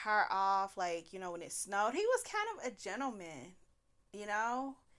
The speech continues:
Um, he just played too fucking much. And now, I don't know what the hell is be-, I, as far as I knew back then, he had teeth, all his teeth.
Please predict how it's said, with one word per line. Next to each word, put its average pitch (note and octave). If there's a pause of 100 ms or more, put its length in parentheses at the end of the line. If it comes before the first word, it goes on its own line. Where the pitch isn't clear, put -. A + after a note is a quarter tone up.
(680)
Um, A3 (520)
he A#3
just G4+
played A3
too -
fucking F3
much. E3
And F3+
now, B3+
I A3+
don't B3
know F3 (160)
what A3+
the E3
hell E3+
is D#3+
be-, E3
I, F3+ (260)
as G3+
far D4+
as C#4+
I F#3
knew F#3+
back F3
then, G#3
he G#3+
had F#3+
teeth, F#3
all D#3
his E3+
teeth. F3+